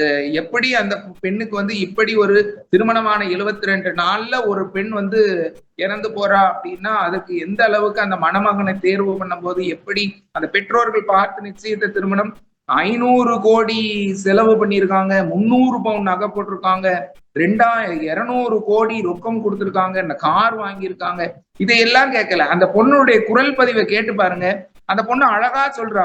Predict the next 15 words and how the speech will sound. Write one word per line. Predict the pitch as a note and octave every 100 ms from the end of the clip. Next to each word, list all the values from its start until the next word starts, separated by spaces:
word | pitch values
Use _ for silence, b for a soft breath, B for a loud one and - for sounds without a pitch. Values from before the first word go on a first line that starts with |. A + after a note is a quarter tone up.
| D#3
இதுதான் | F#3 A3 A#3 B3+
அழகான | F#3+ A3 A#3+ A#3+
ஒரு | A3+ G3+ F3+ E3+ D#3+ -
கருத்தா | F3 G3+ G#3 G#3
இருக்கும். | E3+ D3+ B2+ - - _
எனக்கு | E3 G3+ B3+ - C#4
அவங்க | G#3+ G3+ A3 A#3 D4+ D4
சரியான | - F3 G#3+ B3 B3 B3+ B3+
வகையில | G#3+ G3 G#3+
இனி | B3+ G#3 A3+
அவங்க | G3+ F#3+ G#3
பார்க்கல, | G3 F3+ F3 D3 A2+
இனி | - G3+
அவங்க | C4 G#3 B3
கொடுமைப்படுத்துறாங்க. | G#3 F#3+ F3+ C#3 - A#2+ A2